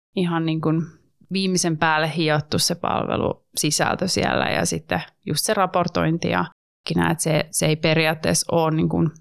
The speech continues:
verrattavissa semmoiseen ilmaiseen palveluun, vaikka paljon samaa samaa tehdäänkin, mut sitten kun se on,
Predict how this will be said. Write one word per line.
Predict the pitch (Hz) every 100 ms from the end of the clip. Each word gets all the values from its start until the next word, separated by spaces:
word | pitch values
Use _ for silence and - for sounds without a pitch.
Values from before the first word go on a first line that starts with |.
| _
verrattavissa | 175 165 160 160 170 175 165 -
semmoiseen | - 180 190 180 185 185
ilmaiseen | 170 165 165 180 190 - 190 - _ _
palveluun, | - 165 165 156 170 165
vaikka | 160 156 160
paljon | 156 160 156 165 165
samaa | 175 170 - 87 - - _ -
samaa | - 165 165 165
tehdäänkin, | - 175 156 214 101 101 190 196 -
mut | 185 185 180
sitten | - - -
kun | - 185
se | -
on, | 185 196